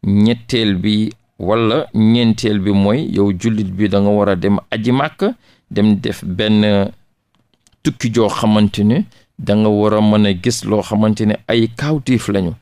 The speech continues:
ndax Yàlla moo ñu ne ci Alquran, "Fasiru fil ard", na ngeen doxantu ci kaw suuf si, "Fanzuru kayfa kaana aqibatu alladhina min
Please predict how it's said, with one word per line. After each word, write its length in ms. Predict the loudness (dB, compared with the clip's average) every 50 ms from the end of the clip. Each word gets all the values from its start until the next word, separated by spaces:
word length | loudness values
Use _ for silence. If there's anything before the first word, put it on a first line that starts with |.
| _ _ _ _ -12
ndax 160 | -10 -8 -4
Yàlla 280 | -2 -2 0 0 0 0
moo 220 | 0 0 0 0
ñu 120 | 0 0 0
ne 100 | -2 -2
ci 120 | -4 -6
Alquran, 500 | -6 -8 -8 -8 -6 -4 -4 -2 -2 -4 -4
"Fasiru 560 | -6 -8 -8 -2 0 2 2 2 2 2 0
fil 220 | 0 0 -2 0
ard", 240 | -2 -2 -4 -4 -6 -8 -12 -20 -20 _ _ -4
na 80 | 0 2
ngeen 220 | 2 4 4 2
doxantu 360 | 2 0 0 0 0 0 -2 -4
ci 120 | -4 -4 -2
kaw 160 | 0 -2 -2
suuf 280 | -2 -2 -2 -2 -2
si, 220 | -2 -2 -2 -2 -2 -4 _ _ _ _
"Fanzuru 640 | -2 0 2 2 2 2 2 2 2 2 2 2 0 0
kayfa 380 | 0 0 0 0 0 -2 -2 -2
kaana 640 | -2 -2 0 0 2 2 2 2 2 2 0 -2 -4 -10 _ _ _ _ _ _ -6
aqibatu 640 | -4 -4 -4 -4 -2 -4 -2 0 -2 -2 -2 0 0
alladhina 560 | 0 2 2 0 0 0 0 2 2 2 2
min 180 | 2 0 -2